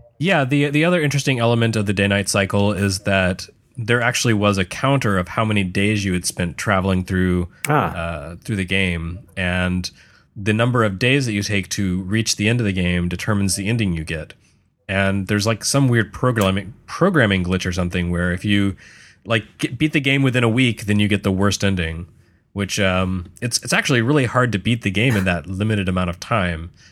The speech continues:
Speaker 1: So I feel like that can't have been right. Like, "Oh, yeah, you, you really pushed it and, and totally beat the game and are awesome. So,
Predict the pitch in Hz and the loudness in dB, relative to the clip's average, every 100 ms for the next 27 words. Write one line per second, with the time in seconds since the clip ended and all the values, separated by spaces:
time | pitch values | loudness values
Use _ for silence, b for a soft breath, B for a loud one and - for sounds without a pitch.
0 | b - 104 104 107 107 - 175 139 113 | b -4 0 2 2 -2 0 0 2 0
1 | 107 - 120 113 101 98 90 95 87 90 | -4 -2 -2 -2 -2 -4 -2 -2 0 -4
2 | 92 151 156 127 _ - 120 127 104 101 | -4 0 0 0 _ -10 -2 2 2 0
3 | 117 120 113 113 117 123 120 110 90 - | -2 -2 -2 -2 0 2 2 2 -2 -12
4 | - _ - 139 - 92 92 92 90 92 | -20 _ -2 -2 0 0 0 -2 -4 -4
5 | - 123 110 104 92 101 98 101 101 101 | -2 0 2 0 0 -2 -2 0 2 2
6 | 95 92 92 95 92 92 - 92 90 - | 0 -2 -4 -2 0 0 -2 -4 -4 -2
7 | 90 90 85 | -2 -2 -4